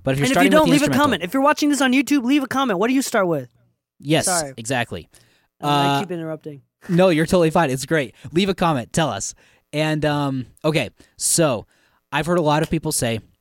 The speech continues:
Speaker 1: "If you can get the drums to sound good, then it will help the mix sound good without having to do that much to other stuff."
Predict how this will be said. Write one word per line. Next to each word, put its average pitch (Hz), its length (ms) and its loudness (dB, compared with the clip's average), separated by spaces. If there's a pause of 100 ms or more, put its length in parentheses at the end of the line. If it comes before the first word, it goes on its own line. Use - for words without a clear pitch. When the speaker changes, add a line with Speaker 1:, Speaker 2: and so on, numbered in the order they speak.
(100)
Speaker 1:
"If 139 200 -6
you 147 80 -2
can 139 200 -4
get 151 260 -2
the 254 100 -4
drums 240 560 -2
to 156 80 -8
sound 123 380 -4
good, 101 400 -6 (880)
then 135 260 -2
it 139 80 -4
will 135 140 -2
help 180 420 -4
the 180 120 -2
mix 165 600 -4
sound 113 480 -4
good 90 400 -6 (560)
without 143 300 0
having 147 260 0
to 139 80 -6
do 135 160 -2
that 127 180 -2
much 113 460 -6 (220)
to 110 180 -6
other 98 220 -8
stuff." - 440 -10